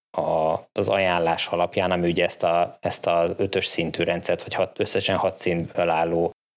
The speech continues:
önvezetés szabályozó, vagy, vagy bekategorizáló rendszert kidolgozták, az ő,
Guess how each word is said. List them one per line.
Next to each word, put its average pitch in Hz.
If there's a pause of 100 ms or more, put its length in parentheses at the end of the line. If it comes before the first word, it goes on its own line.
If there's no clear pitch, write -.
(140)
önvezetés 87
szabályozó, 82
vagy, 80
vagy 82
bekategorizáló 82
rendszert -
kidolgozták, 95 (380)
az -
ő, 98